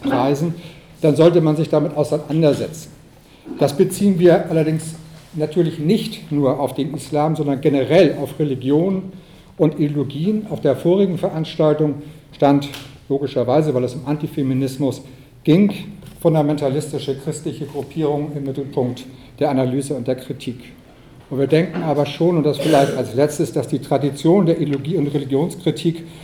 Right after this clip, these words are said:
durchaus auch ein wesentliches Element linker politischer Bildung sein sollte.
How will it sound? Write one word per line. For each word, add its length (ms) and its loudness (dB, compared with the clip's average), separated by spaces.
durchaus 580 4
auch 220 0
ein 180 -2
wesentliches 520 0
Element 580 2
linker 320 2
politischer 560 -4
Bildung 360 0
sein 260 -2
sollte. 300 -14